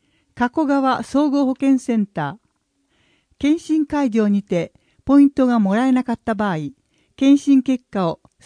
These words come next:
健やか環境グループまでお持ちください。がん検診など、加古川総合保健センター、町内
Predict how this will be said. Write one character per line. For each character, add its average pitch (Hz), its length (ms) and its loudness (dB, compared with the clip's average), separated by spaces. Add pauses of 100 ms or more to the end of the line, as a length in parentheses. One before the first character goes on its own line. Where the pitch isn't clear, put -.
(120)
健 277 140 4
や 285 80 -2
か 269 120 -2
環 269 300 0
境 285 200 0
グ 262 120 0
ル 262 80 2
ー 226 60 -2
プ 202 120 -12
ま 220 160 0
で 190 280 -4
お 185 100 -2
持 208 120 2
ち - 120 -14
く 214 100 -6
だ 202 140 -4
さ 190 180 -8
い。 226 160 -10 (1400)
が 240 160 2
ん 311 80 2
検 330 320 -2
診 185 240 -2
な 175 160 -2
ど、 139 220 -8 (600)
加 233 140 -4
古 285 160 -4
川 254 420 -2
総 277 280 -2
合 285 160 -2
保 285 100 -2
健 285 240 2
セ 262 220 0
ン 226 80 0
タ 156 360 -8
ー、 - 460 -20
町 262 220 0
内 170 320 -4